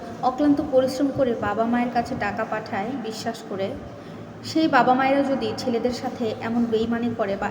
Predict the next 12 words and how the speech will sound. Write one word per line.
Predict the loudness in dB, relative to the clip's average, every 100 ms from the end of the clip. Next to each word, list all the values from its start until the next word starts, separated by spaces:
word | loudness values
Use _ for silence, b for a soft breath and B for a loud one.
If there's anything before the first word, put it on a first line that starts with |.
| -2
এমন | 0 0 0
কথা | -2 -2
বলে, | -4 -4 -4
তাহলে | -4 -2 0 2
ওই | 0
ছেলেগুলো | 2 0 0 0 -2 -2
কোথায় | -6 -4 -4
যাবে? | -6 -8 -10 -12 -14 -14 -14 -14 -14 -14 -14 -14 -16 -16 0
কোথায় | 2 2 2
যাবে | 4 4 4
ওই | 2
ছেলেগুলো? | -2 -4 -4 -6